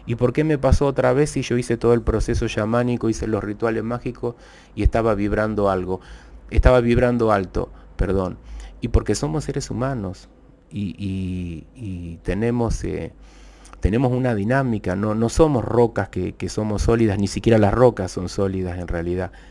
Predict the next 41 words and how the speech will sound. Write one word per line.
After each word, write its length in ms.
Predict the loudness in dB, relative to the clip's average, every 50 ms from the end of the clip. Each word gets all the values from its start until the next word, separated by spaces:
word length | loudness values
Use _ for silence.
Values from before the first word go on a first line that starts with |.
| -12 -8
es 140 | -4 -2
energía 460 | 0 0 0 0 -2 -2 -2 0 0 0
en 60 | 0
movimiento. 760 | -2 -2 -2 -2 -2 0 0 0 0 -2 -4 -6 -8 -10 -10 -12 -18 -20 -20 -20 -20 -20 -20 -20 -20 -20 -20 -20 -20 -20 -20 -20 -20 -20 -20 -14 -10
Entonces 380 | -6 2 4 4 6 6 4 4
todos 260 | 6 6 6 8 6
los 140 | 6 4 4
días 160 | 4 4 4
hay 120 | 2 2
que 100 | 6 4
estar 220 | 6 6 6 2 2
un 120 | 0 -2
poco 380 | -6 -2 -2 -2 0 0 -2 -2
más 180 | -2 -2 -4
consciente 560 | -4 -6 -4 -4 -4 -2 -2 -2 -2 0 2
o 100 | 0 2
trabajar 520 | 2 2 2 2 2 2 2 2 2 2 2
en 120 | 2 2
uno. 220 | 0 0 0 0 0
No 100 | 0 0
existe, 600 | -2 -2 -2 2 2 2 2 2 -4 -4 -4 -8 -16 -20 -20 -20 -20 -16 -6
eh, 140 | -6 -4 -2
trabajo 400 | 2 2 4 4 4 4 2 -2
un 100 | -2 0
tiempo 320 | 0 0 0 2 0 0
y 40 | 0
ya 160 | 0 -2 -2
tengo 260 | 0 0 0 2 2
toda 220 | 2 4 2 4 4
mi 120 | 2 0
vida 220 | 0 2 0 0
resuelto 480 | 0 0 -2 -4 -2 -2 -2 -2 0 -2
en 120 | -2 -2
todos 260 | 0 2 2 4 4 2
los 120 | 2 0
niveles 360 | 0 -2 0 0 2 2 2 2
toda 220 | 4 2 2 2
la 120 | 2 2
vida. 240 | 2 2 0 0 0
No, 140 | 0 0 0
mire, 260 | 0 0 -2 -2 -4